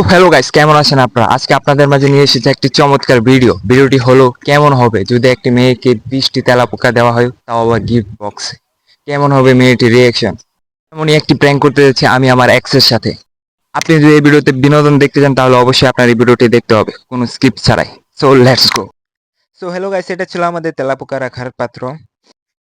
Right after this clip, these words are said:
So, গাইস, আমি চলে এসেছি আমার এক ছোট ভাইয়ের পরিত্যক্ত একটা জায়গায়।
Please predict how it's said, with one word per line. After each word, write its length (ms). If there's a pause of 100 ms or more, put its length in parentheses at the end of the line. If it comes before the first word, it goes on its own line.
(140)
So, 120
গাইস, 260
আমি 160
চলে 240
এসেছি 320
আমার 240
এক 140
ছোট 200
ভাইয়ের 320
পরিত্যক্ত 500
একটা 320
জায়গায়। 300